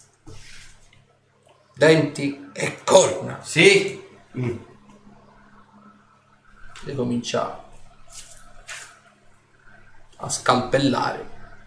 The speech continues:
Speaker 1: E ovviamente per le corna ci sarà un po' da seghettare. Mi dovrete lasciare la testa, non sarà semplice togliere le corna.
Speaker 3: E noi dobbiamo andare via oggi. Ora.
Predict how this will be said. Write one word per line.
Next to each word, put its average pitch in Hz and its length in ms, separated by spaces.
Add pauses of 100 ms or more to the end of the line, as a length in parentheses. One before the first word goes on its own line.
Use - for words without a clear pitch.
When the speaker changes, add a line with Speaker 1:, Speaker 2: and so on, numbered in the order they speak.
(1600)
Speaker 1:
E - 80
ovviamente 127 380
per 117 140
le 123 100
corna 117 260
ci 117 140
sarà 117 160
un 113 80
po' 120 100
da 110 100
seghettare. - 680 (2250)
Mi 143 120
dovrete 190 320
lasciare 156 280
la 156 100
testa, - 300
non 127 140
sarà 127 180
semplice 123 460
togliere 117 320
le 123 60
corna. - 460 (540)
Speaker 3:
E 110 400
noi 123 80
dobbiamo 117 240
andare 104 240
via 95 360
oggi. 95 400 (440)
Ora. 107 220